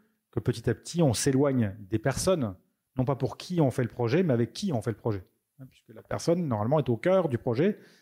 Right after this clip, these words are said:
c'est-à-dire qu'elle doit être actrice du projet, et elle doit pouvoir dire ce qu'elle souhaite. Hein. Et c'est pas, on la fait pas rentrer dans un dispositif. Je ne sais pas si ça vous est arrivé, vous, une seule fois dans votre vie, de rêver d'un dispositif. Moi, ça ne m'est jamais arrivé.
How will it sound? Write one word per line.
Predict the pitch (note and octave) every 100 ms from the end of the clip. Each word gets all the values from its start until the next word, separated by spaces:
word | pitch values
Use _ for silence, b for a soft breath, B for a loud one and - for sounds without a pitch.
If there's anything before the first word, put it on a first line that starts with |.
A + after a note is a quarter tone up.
| B
c'est-à-dire | _ A#2+ A2+
qu'elle | A2
doit | A2
être | -
actrice | D3 - - C3
du | A2
projet, | - A2+ C3 G3 b b b -
et | A2+
elle | G#2
doit | A#2 D#3 E3+
pouvoir | - B2+ C3 A#2+
dire | B2+ F3 F#3 F#3+ _ C#3
ce | B2
qu'elle | -
souhaite. | A#2 C#3 - - _ C3+
Hein. | C#3 - -
Et | G#2+
c'est | -
pas, | C3 D3 D#3 A#2+
on |
la | A2
fait | A2+
pas | C3+
rentrer | B2 - A#2
dans | A2
un |
dispositif. | G#2+ A2 A#2 A2 G3 - b b b b b
Je | -
ne | A2+
sais | B2+
pas | D#3+ D3
si | - C#3
ça |
vous | B2+ B2
est | C3
arrivé, | A#2 A#2+ B2+
vous, | C3 C#3+ - b b A#2+
une | G#2
seule | A#2+
fois | C3+
dans | B2+
votre | A#2 A#2 B2
vie, | C3+
de | A2+
rêver | G2 B2+ C3
d'un | A#2+
dispositif. | A2 - A2+ G#2 F3+ - - _ -
Moi, | A#2+
ça | A2+
ne | G#2
m'est |
jamais | G2 G#2+
arrivé. | G2+ G2 D3 -